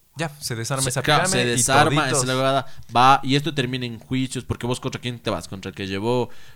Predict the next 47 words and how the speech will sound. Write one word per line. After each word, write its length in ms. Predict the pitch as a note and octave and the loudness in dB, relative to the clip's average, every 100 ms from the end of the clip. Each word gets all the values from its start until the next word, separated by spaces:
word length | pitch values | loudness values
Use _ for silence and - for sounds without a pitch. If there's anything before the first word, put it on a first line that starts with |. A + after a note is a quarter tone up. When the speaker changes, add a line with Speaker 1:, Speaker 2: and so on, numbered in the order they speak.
| - | -8
Speaker 2:
peleas, 840 | A2 G#2+ A#2 C3 C3 A#2+ A#2 A2 - | -4 -2 0 2 4 2 2 -4 -6
eh, 220 | G#2 F#2+ | -6 -6
conflictos, 840 | - G2+ - B2+ - - A#2+ A2+ - | -6 -8 -6 -6 -4 -4 -4 -4 -6
y 140 | A2 | -4
esa 160 | B2 B2 | -2 -4
es 40 | |
la 120 | G#2+ | -4
huevada, 280 | G2+ A2+ B2+ | -2 -2 -2
y 40 | G2+ | -4
esa 140 | G#2 | -6
es 40 | |
la 80 | G#2+ | -4
huevada 240 | G2+ G#2 G#2 | -4 -4 -6
que 100 | G#2 | -8
muchas 240 | G#2 - | -10 -10
personas 400 | - G2 G2+ G2+ | -10 -8 -8 -8
no 80 | G2+ | -10
entienden 560 | G2 A2 B2+ A2 G#2+ - | -10 -6 -6 -6 -10 -12
y 100 | F#2+ | -10
siguen 280 | G#2 G#2 G2 | -6 -6 -6
haciendo 280 | - G#2 | -8 -8
esto, 180 | G#2+ - - | -8 -8 -14
y 100 | G#2 | -6
creo 200 | A#2 A2+ | -6 -4
que 120 | G#2 | -4
yo, 260 | A2 A2+ - - - | -4 -4 -8 -18 -8
es 180 | A2+ A2 | -6 -4
por 180 | A2+ | -2
eso 200 | A2 B2 - | -2 -4 -10
que, 100 | - | -12
como 180 | F#2 | -12
te 60 | F#2 | -8
digo, 140 | G2+ | -4
ahora 260 | F#2 G2 F#2 | -2 -2 -4
ya 240 | G2 F#2+ F#2+ | -6 -8 -6
da 180 | G2 G2 | -4 -6
un 120 | F2+ | -6
chance 220 | G2 F#2 | -10 -8
de 40 | G2 | -6
vergüenza. 300 | A#2+ D3 D3 | -4 -4 -6
Es 100 | C3 | -10
como 180 | C#3 B2 | -6 -2
yo 200 | A#2+ B2 | -2 -2
personalmente 460 | A2 G#2+ A2 A2 | -6 -8 -12 -12
creo 200 | - G2+ | -10 -10
que, 80 | - | -12
mira, 160 | F#2 | -16